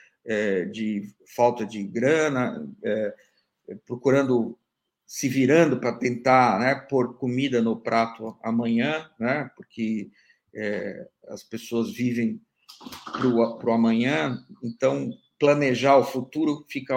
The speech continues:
uma coisa muito mais distante, muito mais, é, muito mais complicado, né? É, então, e-, esse novo conselho que vai tomar posse agora, na virada do mês,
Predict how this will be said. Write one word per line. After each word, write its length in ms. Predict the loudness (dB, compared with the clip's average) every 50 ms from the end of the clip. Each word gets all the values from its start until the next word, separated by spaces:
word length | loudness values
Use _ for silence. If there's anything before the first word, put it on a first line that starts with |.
| -2 -2 -2
uma 160 | -4 -4 -4
coisa 200 | -4 -8 -6 -6
muito 300 | -6 -6 -6 -8 -8 -8
mais 220 | -6 -6 -4 -6
distante, 640 | -6 -10 -12 -6 -2 -2 0 0 0 -4 -6 -6 -6
muito 280 | -6 -6 -6 -6 -6 -6
mais, 540 | -4 -2 -2 -2 -4 -6 -8 -12 -18 -20 _ _ _ -20 -20 _ _ _ _ _ _ -8
é, 640 | -4 -2 -2 0 -2 -2 -4 -6 -8 -8 -10 -14 -12 -12
muito 420 | -10 -8 -4 -2 -2 -2 -2 -4
mais 200 | -4 -6 -6 -6
complicado, 680 | -10 -14 -14 -12 -12 -12 -12 -12 -12 -12 -12 -12 -16 _ _ _ _ _ _ _ _ _ _
né? 340 | -8 -6 -6 -6 -6 -10 -12 _ -20 -20 -20 -20 -20 -20 _ _ _ _ -4
É, 760 | 0 2 2 4 4 4 4 2 2 2 0 0 -2 -4 -8 -10
então, 400 | -12 -6 -2 0 0 0 0 0 -2
e-, 180 | -2 -2 0 0 0
esse 260 | 0 0 0 -2 -2
novo 300 | 0 0 0 0 -2 -4
conselho 800 | -6 -6 -6 -6 -8 -8 -4 0 0 2 2 0 0 -4 -6 -10 _ _ _ _ _ -14
que 100 | -12 -6
vai 260 | 0 2 2 2 0
tomar 300 | -2 -4 -4 -4 -6 -6
posse 400 | -6 -4 -4 -4 -4 -4 -6 -8
agora, 640 | -6 -4 -2 0 2 2 4 2 2 2 -2 -4 -10 _ _ _ _ -10
na 140 | -8 -8 -6
virada 400 | -6 -6 -6 -4 -4 -6 -6 -8
do 140 | -8 -8
mês, 640 | -6 -4 -4 -4 -4 -4 -6 -8 -10 -12 -14 -16 _